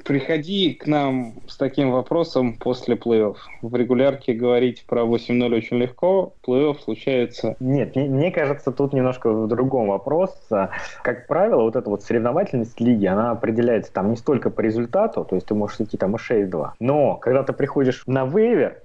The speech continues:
Speaker 2: ты понимаешь, что крутые какие-то опции, они никем не подобраны, и люди немножко хлопают ушами. Вот стоит ли в такой лиге продолжать играть?
Speaker 1: Ну, мне кажется, здесь все-таки зависит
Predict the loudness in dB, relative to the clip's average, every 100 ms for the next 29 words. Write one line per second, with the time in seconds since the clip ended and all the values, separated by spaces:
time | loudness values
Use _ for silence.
0 | -6 -2 0 0 2 0 -2 -10 -2 0
1 | 2 0 -2 -2 0 2 2 2 0 0
2 | 0 0 0 -2 -6 0 2 2 0 2
3 | 2 2 2 0 0 -2 -2 0 0 0
4 | 0 -4 -6 -2 0 2 2 4 4 4
5 | 4 4 2 2 2 2 2 0 0 0
6 | 2 2 2 0 0 -2 0 0 -2 -4
7 | -6 -2 -2 0 0 2 0 -4 -2 0
8 | 2 0 -4 -4 -2 0 0 0 0 0
9 | 0 -4 -8 -6 -6 -6 -10 -4 0 2
10 | 2 -2 -2 0 2 0 -2 -8 -6 -6
11 | -2 -2 0 0 2 2 2 0 -4